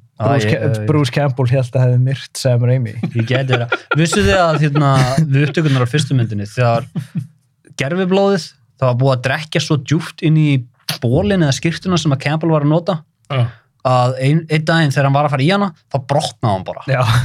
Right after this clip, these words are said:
Speaker 3: Ok, er þetta mánadjók?
Speaker 1: Þetta er
Speaker 3: þetta
Speaker 1: ekki
Speaker 2: Þetta er
Speaker 3: fact?
Speaker 2: actual shit, sko. Ég mæli með að horfa á fyrstu Evil Dead með kommentaríunum með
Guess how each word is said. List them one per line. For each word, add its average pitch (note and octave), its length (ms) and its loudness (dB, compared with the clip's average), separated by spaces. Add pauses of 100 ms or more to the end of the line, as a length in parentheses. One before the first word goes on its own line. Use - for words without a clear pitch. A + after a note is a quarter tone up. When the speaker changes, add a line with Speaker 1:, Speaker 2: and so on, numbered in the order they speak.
(960)
Speaker 3:
Ok, - 180 0
er D3 160 0
þetta D#3 140 2
mánadjók? F#3 720 0
Speaker 1:
Þetta E3 80 -2
er D#3+ 80 -4
Speaker 3:
þetta E3 180 -2
Speaker 1:
ekki G3 140 -4
Speaker 2:
Þetta F3 60 2
er D3 180 0
Speaker 3:
fact? C#3 60 2
Speaker 2:
actual B2+ 420 0 (600)
shit, B2+ 320 -4
sko. A#2 160 -6 (680)
Ég C#3 100 2
mæli E3 400 2
með D#3+ 160 4
að D3 80 2
horfa D3+ 240 2
á B2 60 -4
fyrstu D3+ 260 -2
Evil D3+ 240 0
Dead C#3 380 -2
með B2+ 240 0 (100)
kommentaríunum C#3+ 800 0
með C3 240 0